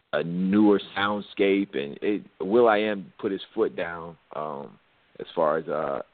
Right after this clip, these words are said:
his production. Um, and again, the rhyming is, is solid and on point. I mean, I was, I was shocked. <laughs> I mean, I was shocked. <laughs> So that's kinda why I wanted to talk about it, because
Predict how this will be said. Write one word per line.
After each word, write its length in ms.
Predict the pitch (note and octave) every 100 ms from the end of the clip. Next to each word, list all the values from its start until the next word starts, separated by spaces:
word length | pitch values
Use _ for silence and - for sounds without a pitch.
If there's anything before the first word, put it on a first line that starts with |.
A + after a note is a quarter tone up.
| _
his 160 | F2+ F#2
production. 760 | - E2 F#2+ G2 - F#2 F2+ - _ _ _ _
Um, 580 | - E2+ E2+ D#2+ D#2+ D2 -
and 120 | F2+
again, 420 | E2+ G2 F#2+ F2 - E2+
the 140 | F2
rhyming 540 | E2 G#2 G#2 G2+ G2
is, 140 | F#2 F2 -
is 220 | E2+ D#2 -
solid 320 | F#2 F#2+ F#2+ F#2+
and 100 | E2+
on 220 | F2 E2+ -
point. 220 | G2+ F#2+
I 60 | F2+
mean, 240 | G2 F2+
I 160 | D#2 G#2+
was, 100 | F#2 -
I 120 | F#2
was 140 | G2 E2 -
shocked. 220 | - D2+ - _ - - -
<laughs> 380 | F#3 - - -
I 80 |
mean, 220 | B2+ A2+ G2
I 100 | A2
was 180 | F#2+ D#2+ - - -
shocked. 460 | G#2 G2 E2 - _ _ - - - - -
<laughs> 280 | - - - - - - - -
So 60 | C#3+
that's 180 | G3 -
kinda 180 | G#3 F3+
why 160 | D#3+
I 40 | D3
wanted 240 | D3+ C#3
to 80 | B2
talk 280 | - E3+ -
about 300 | G#2 G2+ F2
it, 60 |
because 320 | F#2 - G2+